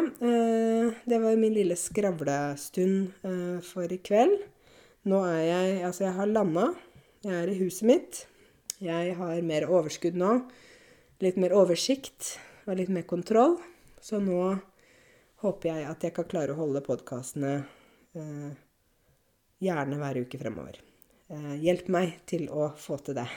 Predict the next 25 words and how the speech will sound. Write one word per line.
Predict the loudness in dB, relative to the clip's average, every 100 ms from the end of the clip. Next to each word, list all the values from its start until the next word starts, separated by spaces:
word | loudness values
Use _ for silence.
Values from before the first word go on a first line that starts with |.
| -10
<laughs> | -6 -6 -6 -14 -20 -20 -18 -4
Skriv | 2 6 6
gjerne | 6 4
til | 2 0
meg | 0
hvis | 0 0
dere | -2
har | 0
noen | -2 -4 -2
ønsker | -2 -2 -4 -4 2 6 6 4
eller | -2 -2
tips | -6 -6 -6 -6 -2
til | 0 2 0
hva | 0
jeg | -4 -4
bør | -2 -4
snakke | -4 -10 -6 -6
om |
i | -4
podcasten, | -4 -6 -8 -8 -4 -4 -2
så | -2 -2
gjør | -2 -2
jeg | -4 -2
gjerne | -2 -2 -4 -2
det. | 0